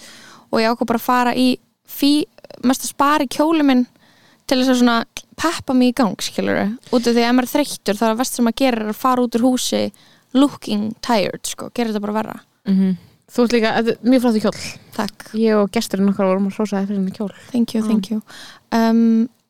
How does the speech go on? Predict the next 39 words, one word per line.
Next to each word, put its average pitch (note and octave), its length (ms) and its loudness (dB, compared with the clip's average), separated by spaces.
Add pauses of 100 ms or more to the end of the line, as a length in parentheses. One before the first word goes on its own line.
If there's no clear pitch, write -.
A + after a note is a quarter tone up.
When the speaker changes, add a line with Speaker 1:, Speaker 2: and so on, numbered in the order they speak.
(160)
Speaker 1:
en A#3+ 140 0
já, A3 160 2 (160)
ég C4 220 2
er B3+ 40 0
bara G#3 540 0 (320)
fucking A#3 260 0
spennt A#3 360 -2
fyrir A3 180 0 (100)
poti B3+ 300 -2
dagsins. - 640 -4
Speaker 2:
Ég A#3+ 80 4
líka. F#3 360 0 (680)
Geðveikt A#3+ 240 2
Speaker 1:
Ég A#3 80 0
Speaker 2:
að - 0 -
vera A3 140 2
með G#3 120 2
gest - 480 -4
og G3+ 60 0
vera G3+ 140 4
með G3 100 -2
góðan G#3 180 2
gest, - 280 -4
sko, - 260 -4
sem G3 160 -4
að F3+ 280 2 (840)
við G#3 140 2
vorum G3 180 0
bara F#3+ 160 -2
báðar F#3+ 360 0 (180)
farlega G3 380 -2
peppaðar G3 320 -2
að - 20 -20
fá G#3 140 -2 (120)
í, F#3+ 120 -2 (960)
í G3+ 80 -16
þáttinn. G#3+ 560 -4
Speaker 1:
Já, A#3 160 4 (100)
við, A#3+ 300 0